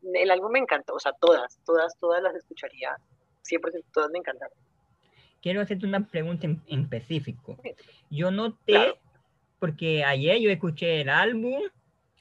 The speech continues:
Speaker 2: y, pero no le puse el cien por ciento de atención hasta hoy, que la volví a escuchar,
Speaker 1: Sí.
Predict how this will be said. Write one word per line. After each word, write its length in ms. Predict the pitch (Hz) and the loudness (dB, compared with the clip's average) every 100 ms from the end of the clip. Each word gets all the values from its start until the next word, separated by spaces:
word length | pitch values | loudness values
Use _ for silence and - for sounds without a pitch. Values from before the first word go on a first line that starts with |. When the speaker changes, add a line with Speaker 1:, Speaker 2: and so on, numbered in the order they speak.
| _ | _
Speaker 2:
y, 680 | 185 180 175 170 165 160 151 | -2 2 2 2 0 0 0
pero 160 | 165 160 | -2 0
no 100 | 180 | 0
le 100 | 170 | 0
puse 520 | 196 208 185 160 131 _ _ | 0 2 2 0 -2 _ _
el 160 | 156 131 | -6 -2
cien 140 | 190 202 | -2 0
por 120 | 190 | 0
ciento 200 | 196 185 | 0 2
de 80 | 170 | 2
atención 480 | 143 131 185 196 | 0 -2 -2 0
hasta 300 | 156 156 143 | -2 0 -2
hoy, 180 | 139 190 | 0 -2
que 140 | - 175 | -2 -2
la 120 | 156 | -2
volví 300 | 143 139 156 | -2 -2 -2
a 60 | |
escuchar, 520 | 180 185 147 170 190 | -2 -2 -4 0 0
Speaker 1:
Sí. 80 | - | 0